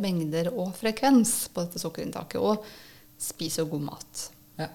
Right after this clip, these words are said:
Speaker 1: Så vi har jo veldig mange middagsgjester på besøk. Eh, barna har stadig middagsgjester, og det, grunnen er for dem synes vi har så innmari god mat.
Speaker 2: Ja.
Speaker 1: Og det er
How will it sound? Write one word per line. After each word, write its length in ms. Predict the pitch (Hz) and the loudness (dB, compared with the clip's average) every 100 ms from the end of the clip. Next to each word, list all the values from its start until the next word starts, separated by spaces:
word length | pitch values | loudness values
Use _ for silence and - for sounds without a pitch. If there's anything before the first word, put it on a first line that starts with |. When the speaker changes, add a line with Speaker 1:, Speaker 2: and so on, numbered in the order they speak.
| - - | -14 -10
Speaker 1:
Så 160 | - | -2
vi 140 | 196 196 | 0 0
har 160 | 160 | 2
jo 100 | 165 190 | 2 2
veldig 240 | 196 175 | 2 2
mange 240 | 190 170 170 | 0 0 0
middagsgjester 540 | 175 175 170 180 180 | 0 0 2 0 0
på 220 | 190 175 180 | 0 2 4
besøk. 460 | 202 359 523 - - | 12 12 12 8 10
Eh, 800 | 240 233 233 226 226 226 220 208 185 180 180 | 12 12 12 10 10 8 6 4 0 -2 0
barna 300 | 175 170 190 | 2 4 2
har 80 | 196 | 0
stadig 380 | - 190 165 170 | 4 6 6 2
middagsgjester, 560 | 160 175 180 254 294 240 | 0 2 4 8 8 8
og 160 | 214 196 | 4 0
det, 320 | - - 190 | -4 -6 -2
grunnen 320 | 175 165 185 | 0 0 -2
er 80 | 165 | -4
for 80 | - | -4
dem 160 | 180 | -4
synes 240 | - - - | -4 -4 -4
vi 80 | 175 | -4
har 160 | - | -6
så 160 | - - - - - | -10 -12 -16 -2 8
innmari 560 | 254 202 156 - - 170 | 8 8 2 -4 -2 0
god 160 | 165 - | -2 -4
mat. 340 | - - - - - | -6 -10 -16 -10 -2
Speaker 2:
Ja. 160 | 147 170 - - | -2 -2 -8 0
Speaker 1:
Og 80 | 220 | 8
det 140 | |
er 20 | 220 | 10